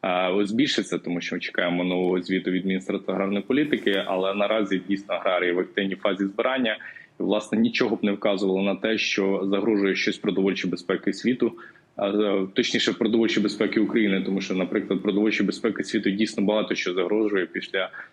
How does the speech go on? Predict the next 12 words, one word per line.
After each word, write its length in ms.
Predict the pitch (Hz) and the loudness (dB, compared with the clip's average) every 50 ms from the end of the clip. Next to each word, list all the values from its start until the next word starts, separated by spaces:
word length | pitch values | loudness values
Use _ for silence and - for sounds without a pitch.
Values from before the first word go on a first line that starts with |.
| - - - - | -20 -14 -6 -2
а, 220 | 110 98 92 92 | 0 0 0 0
фактично 500 | - - 104 98 - 110 - - - 101 | 0 -2 -2 -2 0 -2 -2 0 0 0
двох 260 | 101 110 113 - - | 2 2 2 0 0
тижнів 420 | - 120 104 95 101 98 101 110 113 | 0 0 2 2 2 0 0 0 -4
атак 400 | 113 - - 104 95 - - - | -2 0 0 0 0 -2 -2 -2
на 300 | 95 92 95 95 95 95 | 0 0 0 0 -2 -2
чорноморські 640 | - - 104 98 98 101 101 98 98 - - - 92 | -2 -4 -2 0 0 0 0 0 -2 -4 -4 -6 -4
порти 420 | - - 104 - - - 101 95 | -2 -4 -4 -2 -2 0 0 2
Одеси 540 | 98 95 98 117 123 123 - - - 92 - | 2 0 2 0 0 0 -2 -4 -6 -6 -4
і 300 | 101 101 98 98 98 95 95 - - - - - _ - | -2 -4 -2 -2 -4 -6 -8 -12 -20 -20 -20 -14 _ -6
завдання 480 | 104 101 101 98 104 104 107 104 101 98 | -2 -2 0 2 2 2 2 2 2 2
удару 400 | 95 92 104 110 101 101 104 | 0 2 2 2 2 2 0